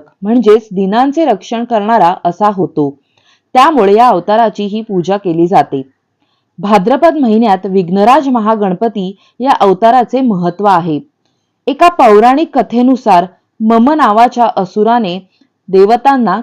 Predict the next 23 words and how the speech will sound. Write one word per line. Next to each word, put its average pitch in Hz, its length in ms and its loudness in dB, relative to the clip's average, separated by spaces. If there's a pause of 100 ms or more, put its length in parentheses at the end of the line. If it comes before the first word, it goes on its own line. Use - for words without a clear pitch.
कैद 196 280 -2
केले 185 240 -2
होते, 160 380 -4 (480)
तेव्हा 214 400 -2 (460)
गणेश 226 500 -2
हे 175 180 -2 (340)
विघ्नराज 233 640 0
रूपात 214 380 2 (140)
प्रकट 233 380 -4
होऊन 226 340 -2
त्यांनी 214 380 -2
ममासुराचा 214 880 0
पराभव 185 560 0
केला 208 360 -2 (580)
आणि 294 300 0
देवतांना 240 640 2
मुक्त 240 340 -4 (100)
केले, 175 260 -2 (500)
त्यामुळे 240 440 2
हा 202 200 -4 (100)
अवतार 190 460 2
पूजला 180 500 -2
जातो. 156 360 -2